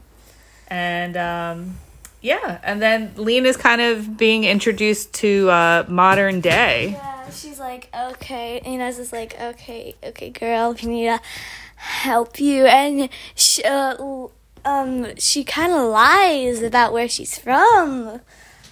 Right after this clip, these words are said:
Speaker 1: Yeah, she's
Speaker 2: Yeah.
Speaker 1: still going with that she's the girl from Italy,
Speaker 2: Maybe
Speaker 1: and
Speaker 2: she's, like, too scared to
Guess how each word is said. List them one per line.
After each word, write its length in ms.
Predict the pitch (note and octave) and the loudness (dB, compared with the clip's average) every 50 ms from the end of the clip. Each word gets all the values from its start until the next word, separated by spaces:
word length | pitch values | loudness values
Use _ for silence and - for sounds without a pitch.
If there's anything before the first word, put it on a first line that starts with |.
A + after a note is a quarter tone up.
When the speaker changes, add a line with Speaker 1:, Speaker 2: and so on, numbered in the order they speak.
| - - | -20 -12
Speaker 1:
Yeah, 260 | - G#3+ A#3+ B3+ C4 | 0 4 6 6 6
she's 240 | B3+ B3+ - C#4 C#4 | 6 4 0 0 0
Speaker 2:
Yeah. 60 | - | 2
Speaker 1:
still 200 | - G4 F#4+ G4 | 4 6 6 6
going 300 | F#4+ G4 F#4+ F#4 F4+ F4+ | 8 6 6 6 4 2
with 280 | E4+ E4 D#4 D4+ D#4 - | 2 2 2 2 2 2
that 260 | C#4+ C4+ C4 C4 B3+ | 2 4 4 2 0
she's 240 | - - C4 B3 A#3 | -2 -4 -4 -4 -2
the 120 | - B3 | -2 -2
girl 260 | A3+ A#3 A3 G#3+ G#3+ G#3 | 0 2 0 0 0 -2
from 260 | G#3 - F#3+ F3+ F3+ | -4 -6 -6 -6 -4
Italy, 800 | - - C4+ C#4+ C4+ C4 C4 B3+ B3+ B3 B3 A#3+ A#3+ A#3+ A#3 A3+ | -2 0 0 0 2 2 2 2 2 2 0 -2 -2 -4 -4 -6
Speaker 2:
Maybe 120 | - - | -6 -4
Speaker 1:
and 540 | - F3+ F3 F3 F3 F3 F3 F3 F3 F3 F3 | -4 -2 0 0 2 2 0 0 -2 -4 -6
Speaker 2:
she's, 140 | F3+ F#3+ - | -8 -10 -10
like, 280 | D4 C#4+ C#4 C#4+ - - | -10 -12 -12 -14 -18 -18
too 180 | - D4 C#4 B3 | -18 -16 -14 -12
scared 880 | - - - - - - F4 F4+ E4 E4 D#4+ D#4 D4+ D4+ D4+ D4+ C#4+ D4 - - - | -12 -10 -10 -10 -6 -4 -2 0 2 2 2 4 2 2 0 -2 -4 -8 -10 -10 -8
to 720 | C4+ B3+ C4 C4 B3+ B3 B3 A#3+ A#3+ B3 A#3+ A3+ A#3 | -8 -8 -8 -6 -6 -6 -6 -6 -8 -8 -10 -12 -14